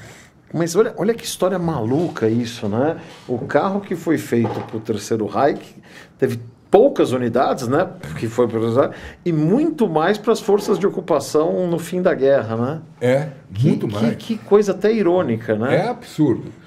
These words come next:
Speaker 2: E
Speaker 1: Uhum.
Speaker 2: também tinha um departamento de consertar carro trombado.
Speaker 1: Uhum.
Speaker 2: Então eles restauravam, recuperavam. Mas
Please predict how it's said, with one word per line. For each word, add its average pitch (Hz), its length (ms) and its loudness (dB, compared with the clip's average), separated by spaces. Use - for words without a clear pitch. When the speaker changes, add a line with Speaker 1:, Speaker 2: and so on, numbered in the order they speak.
Speaker 2:
E 131 60 -4
Speaker 1:
Uhum. 113 60 -2
Speaker 2:
também 160 520 2
tinha 156 280 -2
um 165 100 -2
departamento 131 800 -2
de 127 300 -6
consertar 120 580 -4
carro 117 440 -2
trombado. 98 580 -4
Speaker 1:
Uhum. 113 480 -6
Speaker 2:
Então 110 140 -2
eles 110 100 -2
restauravam, 110 600 0
recuperavam. 104 520 -8
Mas 180 420 2